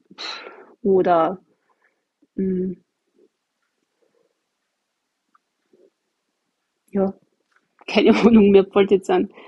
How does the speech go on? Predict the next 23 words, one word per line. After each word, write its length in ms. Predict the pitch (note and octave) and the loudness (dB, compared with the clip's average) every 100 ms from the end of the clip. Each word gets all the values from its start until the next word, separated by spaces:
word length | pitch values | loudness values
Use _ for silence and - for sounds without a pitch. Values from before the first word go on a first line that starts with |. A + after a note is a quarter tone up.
| - - - | -20 -20 -4
grad 240 | F#3+ F#3 | -4 0
nichts 200 | G3 - | -2 0
ein, 240 | F#3 G#3 | 2 2
oder, 320 | G3 F3+ F3+ F#3 _ _ _ _ | 2 0 0 -2 _ _ _ _
oder 360 | A3 F#3 F#3 - - _ _ _ _ _ | -4 -2 -2 -4 -16 _ _ _ _ _
ich, 460 | - F#3+ - _ _ _ _ _ _ _ _ _ _ _ _ _ _ _ _ _ _ _ _ _ _ _ _ _ _ _ _ _ - | -6 -4 -6 _ _ _ _ _ _ _ _ _ _ _ _ _ _ _ _ _ _ _ _ _ _ _ _ _ _ _ _ _ -6
einfach, 240 | F#3+ F3+ | -6 -6
ich 160 | - - | -14 -8
bin 140 | F#3+ | -4
dankbar, 460 | D#3+ C4+ - - F#3+ | 0 -2 -2 -6 -4
kann 160 | G#3 | -6
ja 200 | F#3+ G3 | -4 -2
auch 180 | G#3+ G3 | -2 -4
ein 60 | - | -6
sehr 220 | - F#3 | -2 0
guter, 420 | F#3+ F#3 F#3+ F#3+ _ _ _ _ _ _ _ _ | 0 -2 -4 -4 _ _ _ _ _ _ _ _
ein 180 | G#3 - | -8 -4
guter 320 | - G#3+ G3 | -4 -2 -2
Titel 320 | - A3+ G#3 | 0 -2 -2
sein 280 | F#3+ G3 F#3 | -4 -4 -4
fürs 300 | F#3+ G3+ G#3 | -4 -8 -4
Jahr, 240 | G3+ F#3 F#3 | -2 -2 -2
oder 320 | F3+ F3+ | -4 -4